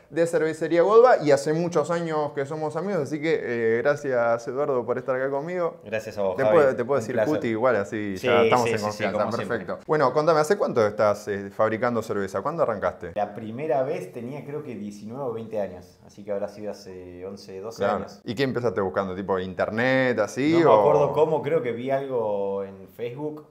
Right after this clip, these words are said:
Speaker 2: una publicación o algo, o lo había leído en un libro, libros de hazlo tú mismo y todas esas
Speaker 1: Sí.
Speaker 2: cosas, eh, que te decían, no sé, de cómo hacerte un tatuaje,
Speaker 1: Claro, claro, sí,
Speaker 2: eh,
Speaker 1: bueno, también
Speaker 2: una
Speaker 1: te
Speaker 2: cerveza, lo que sea.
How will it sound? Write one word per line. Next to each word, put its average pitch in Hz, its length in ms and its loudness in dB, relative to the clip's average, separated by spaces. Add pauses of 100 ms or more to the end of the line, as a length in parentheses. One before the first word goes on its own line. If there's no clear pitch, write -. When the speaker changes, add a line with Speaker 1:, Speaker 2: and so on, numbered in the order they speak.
(120)
Speaker 2:
una 104 220 -12
publicación 92 720 -8
o 110 140 -6
algo, 156 420 -8 (280)
o 95 60 -12
lo 98 60 -4
había 117 160 -2
leído 113 200 -4
en 110 100 -6
un 107 100 -10
libro, 101 320 -8 (120)
libros 110 360 -4
de 90 140 -4
hazlo 107 240 -6
tú 90 120 -14
mismo 101 380 -12
y 87 60 -18
todas 98 180 -12
esas 92 80 -10
Speaker 1:
Sí. 104 120 -2
Speaker 2:
cosas, 95 340 -8 (160)
eh, 85 560 -14
que 85 100 -16
te 92 60 -20
decían, 90 260 -14
no 87 80 -16
sé, 90 140 -14
de 82 140 -16
cómo 90 180 -14
hacerte 90 260 -14
un 90 100 -16
tatuaje, 90 1080 -10 (100)
Speaker 1:
Claro, 101 340 4
claro, 104 240 0
sí, 117 80 -4
Speaker 2:
eh, - 40 0
Speaker 1:
bueno, 127 220 6
también 107 240 2
Speaker 2:
una - 20 -2
Speaker 1:
te 104 60 -4
Speaker 2:
cerveza, 110 520 0
lo 101 100 -4
que 110 120 -8
sea. 120 140 -6